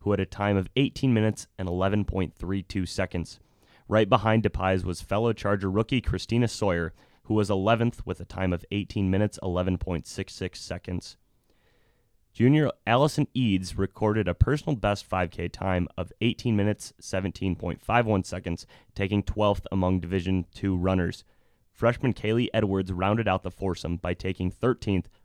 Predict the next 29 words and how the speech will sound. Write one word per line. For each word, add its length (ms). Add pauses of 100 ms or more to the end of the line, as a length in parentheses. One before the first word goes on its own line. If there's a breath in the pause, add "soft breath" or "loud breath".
(120)
with 140
a 40
time 240
of 220
eighteen 560
twenty-five 640
point 300
three 200
three. 360 (1120)
Hillsdale 440
is 120
in 160
action 420
next 200
Saturday 420
at 160
the 60
Conference 540
Crossover, 600 (240)
hosted 300
by 140
Lewis 480
University. 640 (1700)
And 340
over 260
to 120
the 100
hard 220
courts. 540